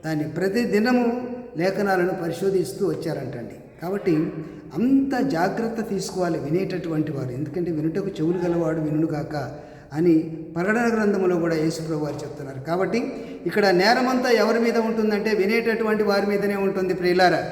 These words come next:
కాబట్టి మనం ఎక్కడికి వెళ్తున్నాం, ఏ సన్నిధికి వెళ్తున్నాం, ఏ సావాసానికి వెళ్తున్నాం, ఏ కంపెనీకి వెళుతున్నాం, ఏం వింటున్నాం అనేటటువంటి విషయాన్ని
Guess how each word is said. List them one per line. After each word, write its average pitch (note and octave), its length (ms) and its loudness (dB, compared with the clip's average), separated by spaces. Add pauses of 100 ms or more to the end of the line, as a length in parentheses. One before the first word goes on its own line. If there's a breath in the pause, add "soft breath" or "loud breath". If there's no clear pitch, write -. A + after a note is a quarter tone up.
కాబట్టి G3 680 2 (180)
మనం F3 200 4
ఎక్కడికి G#3+ 360 2
వెళ్తున్నాం, G3 420 2
ఏ G3 180 6
సన్నిధికి G#3+ 380 0
వెళ్తున్నాం, F#3+ 540 2
ఏ G#3 80 4
సావాసానికి G#3 580 2
వెళ్తున్నాం, F#3 300 0
ఏ G3 200 4
కంపెనీకి G#3+ 420 2
వెళుతున్నాం, F#3+ 480 2
ఏం A3 300 4
వింటున్నాం B3 420 2
అనేటటువంటి G#3 580 -2
విషయాన్ని E3+ 600 0